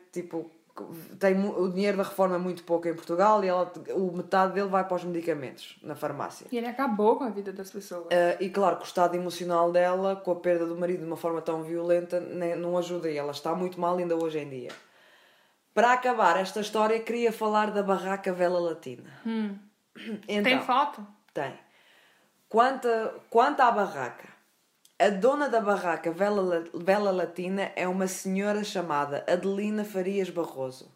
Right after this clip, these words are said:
Speaker 2: Uhum.
Speaker 1: que agora está nos seus sessenta e muitos anos. Acho que é
Speaker 2: Uhum.
Speaker 1: se-, acho que hoje em dia até está nos seus sessenta e nove, quase setenta.
Speaker 2: Uhum.
Speaker 1: Ainda vive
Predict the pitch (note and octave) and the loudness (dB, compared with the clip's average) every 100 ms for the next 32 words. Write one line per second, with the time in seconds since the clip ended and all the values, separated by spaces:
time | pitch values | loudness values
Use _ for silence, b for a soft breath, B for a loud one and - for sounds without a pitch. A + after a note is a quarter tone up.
0 | _ G#3+ G3 A3 B3 C4 F#3 G3+ G#3 G3 | _ -14 -8 -8 -8 0 0 2 -2 -2
1 | F3+ D#3+ D#3+ - G3+ G3 - - G3 G3 | -4 -4 -6 -4 -4 -4 -10 -8 -6 -4
2 | F#3+ F#3 F#3 F#3 D3 C3+ - - A3+ G#3+ | -4 -2 -4 -6 -8 -8 -10 -10 -8 -4
3 | B3+ C4 - - - - E3 E3 D#3 - | -2 -4 -6 -16 -10 -8 -8 -6 -2 0
4 | E3+ E3 E3 E3+ F#3+ F#3 F#3 - F#3 - | 0 0 -4 -4 -2 -4 -4 -8 -8 -8
5 | E3+ E3 D#3 D3 C3+ D#3 D3+ - D3 B2+ | -8 -6 -6 -6 -6 -6 -6 -6 -12 -12
6 | - - C#4 A#3+ A3+ A#3+ D4 B B _ | -16 -14 -6 -2 -2 -4 -8 B B _
7 | - F#3+ G3+ C4+ D4 C#4 A3+ F#3 F#3 F3+ | -2 2 4 2 2 2 0 0 -2 -2
8 | E3 | -4